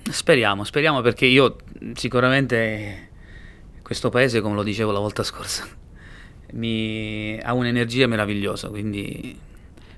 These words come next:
già il fatto che, di svegliarsi la mattina, fare una passeggiata e guardare il mare,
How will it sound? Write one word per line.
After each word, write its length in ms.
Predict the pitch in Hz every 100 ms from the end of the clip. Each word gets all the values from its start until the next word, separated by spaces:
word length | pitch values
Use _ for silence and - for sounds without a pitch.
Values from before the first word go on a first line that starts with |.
| -
già 160 | 117 127
il 80 | 117
fatto 440 | 131 123 - 107
che, 600 | 104 104 107 101 104 104 - - - - - - - - - - -
di 460 | - 107 107 101 101
svegliarsi 640 | 95 98 110 110 120 -
la 100 | 123
mattina, 460 | 120 117 - 131 101
fare 140 | 110
una 80 | 104
passeggiata 680 | 104 - - 104 110 113 104
e 100 | 98
guardare 420 | 98 98 101 104
il 80 | 104
mare, 720 | 104 117 104 104 107 98 107